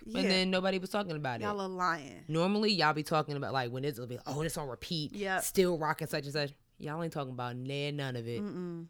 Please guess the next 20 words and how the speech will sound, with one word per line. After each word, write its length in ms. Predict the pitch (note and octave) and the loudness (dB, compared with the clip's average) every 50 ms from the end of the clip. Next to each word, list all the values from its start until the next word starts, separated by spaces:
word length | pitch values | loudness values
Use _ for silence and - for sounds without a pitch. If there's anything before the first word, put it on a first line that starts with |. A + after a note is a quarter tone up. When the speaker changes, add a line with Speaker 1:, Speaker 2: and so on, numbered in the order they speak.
| _ - | _ -10
Speaker 2:
mm-mm. 400 | - F3+ F3 E3 E3+ F3 E3+ E3+ E3 | -8 -8 -8 -6 -8 -8 -6 -2 -2
Speaker 1:
It's 160 | F3 - - | -2 0 2
okay 400 | A3 A3+ A3 - - A#3+ A#3 A#3 | 2 2 2 2 0 2 2 2
to 80 | G3+ | 2
say 240 | F3 - G#3 G#3 G3 | 2 2 2 2 2
that 160 | E3 E3 D#3 | 2 2 0
Jay-Z 280 | D3 D#3 D#3+ D#3+ D#3 D#3+ | 2 2 2 2 2 0
and 120 | D#3+ D3+ | -2 -2
Beyonce 420 | D3 D#3 D#3+ E3 D#3+ - C#3 C#3 - | 0 0 0 0 0 -2 -2 -4 -2
put 220 | - - D#3 C#3+ | -2 -4 -2 0
out 320 | C#3 C3+ C3+ C3 B2 - - _ _ _ | 2 2 2 0 -2 -6 -10 _ _ _
some 220 | - - F3 D#3+ C#3+ | -6 -4 -2 -2 0
mediocre 500 | C#3 C#3+ C#3+ D3 D3 D3 D#3 D3 - - | 0 -2 0 0 0 0 0 -2 -6 -8
stuff. 260 | - - A#3 - B2 | -8 -4 -4 -4 -4
It's 120 | - - A#3 | -2 -2 -2
Speaker 2:
Yeah. 60 | C4+ | -2
Speaker 1:
okay 220 | C4+ A3+ A#3 A#3+ | -2 -2 -2 -2
to 60 | G#3+ | -4
say 160 | F#3+ - C4 C4 | -4 -6 -6 -6
it. 200 | - - - - | -6 -8 -10 -14